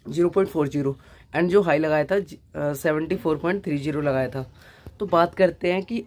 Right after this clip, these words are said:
ऑप्शन ट्रेडिंग में प्रॉफिट कैसे निकलता है या फिर जो लॉस हुआ है वो एक हफ्ते का लॉस या एक महीने का या दो महीने का लॉस एक ही ट्रेड में कैसे रिकवर होता है। Suppose that आपने यहाँ पे चालीस रुपये लगाए होते, सॉरी, चार सौ,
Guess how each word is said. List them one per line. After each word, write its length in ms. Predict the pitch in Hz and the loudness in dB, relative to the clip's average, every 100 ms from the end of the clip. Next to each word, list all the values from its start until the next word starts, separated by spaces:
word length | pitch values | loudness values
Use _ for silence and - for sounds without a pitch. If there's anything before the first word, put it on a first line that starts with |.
| 170 | 2
ऑप्शन 600 | 175 175 - 202 214 196 | 2 0 -4 -2 0 0
ट्रेडिंग 340 | 190 175 180 | 0 0 0
में 200 | 202 226 | -2 -4
प्रॉफिट 360 | 175 156 196 185 | -2 -2 -2 2
कैसे 260 | 175 165 | 2 2
निकलता 440 | 175 147 139 135 147 | -2 0 -2 -2 -2
है 100 | 170 | 0
या 80 | 190 | 0
फिर 160 | 214 190 | -4 -8
जो 160 | 180 | -6
लॉस 360 | 185 165 170 170 | 0 0 0 -2
हुआ 220 | 160 147 | -2 0
है 160 | 160 208 - - _ | -2 -6 -12 -20 _
वो 140 | 151 190 | -8 0
एक 160 | 202 208 | 2 2
हफ्ते 220 | 196 190 | -2 -6
का 100 | 180 | -4
लॉस 280 | 180 185 180 | -4 -4 -4
या 80 | 185 | -2
एक 180 | 180 175 | -2 -4
महीने 340 | 170 165 170 | -4 -2 -4
का 280 | 170 180 185 | -4 -4 -4
या 120 | 175 180 | -2 -2
दो 160 | 175 | -2
महीने 280 | 170 170 170 | 0 0 0
का 80 | 170 | 0
लॉस 260 | 170 185 - | 0 -2 -4
एक 200 | 180 196 | -2 0
ही 80 | 226 | 0
ट्रेड 220 | 208 208 | 4 4
में 140 | 202 226 | 4 0
कैसे 240 | 202 196 | -2 -2
रिकवर 300 | 170 170 151 | -4 -4 -4
होता 200 | 127 160 | -6 -8
है। 100 | 127 - - - - - - | -16 -18 -20 -20 -20 -20 -4
Suppose 320 | 202 240 214 | 2 2 4
that 320 | 220 226 226 226 165 | 4 4 2 0 2
आपने 300 | 175 185 208 | 2 4 4
यहाँ 160 | 190 | 4
पे 200 | 180 226 226 - - _ _ | 2 -2 -4 -16 -20 _ _
चालीस 400 | - 170 170 196 | 2 4 4 2
रुपये 200 | 190 185 | 0 0
लगाए 220 | 180 147 135 | 2 4 2
होते, 340 | 120 - 196 - _ _ _ _ _ _ _ - | 0 -6 -8 -10 _ _ _ _ _ _ _ -6
सॉरी, 260 | 156 156 | 0 0
चार 240 | 196 165 143 | 4 4 4
सौ, 140 | 143 | 0